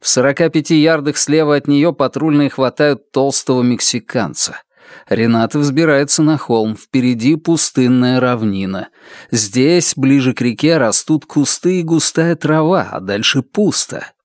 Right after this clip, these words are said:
Песок и солнце, и несколько кактусов. Беги или прячься.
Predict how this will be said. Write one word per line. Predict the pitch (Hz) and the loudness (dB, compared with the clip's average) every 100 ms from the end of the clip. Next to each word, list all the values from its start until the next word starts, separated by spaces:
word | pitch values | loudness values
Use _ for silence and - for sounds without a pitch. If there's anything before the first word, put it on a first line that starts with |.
| - | -4
Песок | 131 - 156 170 - | -2 0 0 -2 0
и | |
солнце, | 156 - 185 120 - | -2 2 0 0 -4
и | 101 | -2
несколько | 120 131 143 151 127 151 | 0 2 0 -4 -4 -4
кактусов. | - 175 - - - - - _ - - - | -2 -4 -4 -6 -6 -6 -18 _ -20 -20 -10
Беги | 127 160 160 151 180 190 | 0 0 2 0 2 2
или | 196 | 2
прячься. | 160 127 110 113 - - - | 0 -2 -4 -4 -6 -6 -8